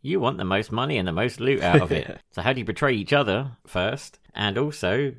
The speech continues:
Speaker 1: if you m-, mess around too long, one of the Spider-Men will come and, um, come for you. You, the game includes, uh, Miles Morales, Spider-Man as Peter Parker, and Spider-Gwen,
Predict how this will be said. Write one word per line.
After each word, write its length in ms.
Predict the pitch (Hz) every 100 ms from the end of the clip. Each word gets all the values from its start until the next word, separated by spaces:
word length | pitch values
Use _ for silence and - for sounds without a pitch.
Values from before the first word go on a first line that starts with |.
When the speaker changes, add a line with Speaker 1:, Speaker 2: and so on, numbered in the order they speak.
| -
Speaker 1:
if 200 | 104 -
you 260 | 101 110 -
m-, 100 | 117
mess 200 | 139 143
around 240 | 139 107
too 200 | - 156
long, 340 | 107 135 143 104
one 220 | - 90
of 80 | 101
the 20 |
Spider-Men 480 | - 120 131 107 92
will 80 | 90
come 240 | 101 90
and, 320 | 90 87 87
um, 380 | 95 92 90 85 -
come 180 | 107 92
for 120 | 87
you. 200 | 80 78 - _ _ -
You, 160 | 98 90 -
the 160 | 113 107
game 260 | 131 123
includes, 640 | 113 - 127 123 101 - -
uh, 120 | 101
Miles 320 | 104 117 101
Morales, 440 | 104 104 107 101 -
Spider-Man 960 | - - 110 107 101 98 95 95 92 -
as 140 | -
Peter 180 | - 90
Parker, 480 | - 95 90 95 -
and 240 | 98 98
Spider-Gwen, 720 | 90 - 98 95 98 104 110